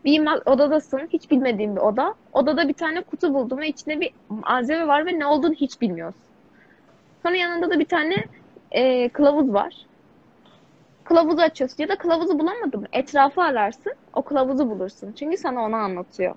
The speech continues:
Bu nasıl çalışacağını, nasıl kullanacağını, ne yaparsan iyi, ne yapmazsan kötü olacağını anlatıyor. Ya işte o kadar değerli ki aslında iman etmek.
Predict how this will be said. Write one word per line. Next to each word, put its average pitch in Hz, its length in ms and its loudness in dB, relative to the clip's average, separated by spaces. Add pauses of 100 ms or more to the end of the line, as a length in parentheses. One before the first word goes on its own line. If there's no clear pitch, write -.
(100)
Bu 254 100 -2
nasıl 262 260 -4
çalışacağını, 220 600 -2
nasıl - 180 -10
kullanacağını, 233 600 -2 (260)
ne 285 140 2
yaparsan 302 600 -2
iyi, 294 200 -4
ne 226 60 -6
yapmazsan 240 600 -4
kötü 233 260 -4
olacağını 196 440 -2
anlatıyor. - 500 -14 (840)
Ya 277 160 0
işte - 300 -4
o - 40 -6
kadar 294 400 0
değerli 262 420 0
ki 302 140 -2
aslında 208 500 -4
iman 214 420 -6
etmek. 202 380 -10